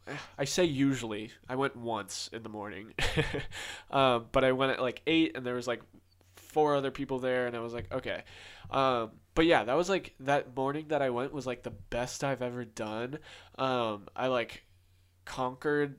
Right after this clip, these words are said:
a bunch of drop-ins that I'd been trying to do. Like, I did one that's, like, medium, which I, to be honest, I don't get skating, so I don't know if that's, like, a general term for, like, a height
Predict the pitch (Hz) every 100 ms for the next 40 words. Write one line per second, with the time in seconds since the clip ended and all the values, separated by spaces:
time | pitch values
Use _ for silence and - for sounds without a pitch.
0 | _ 135 135 131 127 143 127 - 117 117
1 | 147 151 143 151 151 147 156 147 - 147
2 | 147 143 156 156 160 - - 415 - -
3 | 135 135 131 131 135 131 135 131 - 123
4 | 113 110 113 117 120 139 143 151 170 _
5 | 131 127 127 - - - - _ - 151
6 | 160 165 160 123 131 139 - - 127 123
7 | - - - - 120 123 139 135 120 123
8 | 120 131 - 127 131 120 113 110 120 117
9 | 123 120 - 117 113 123 - 127 107 -
10 | - - 120 143 - -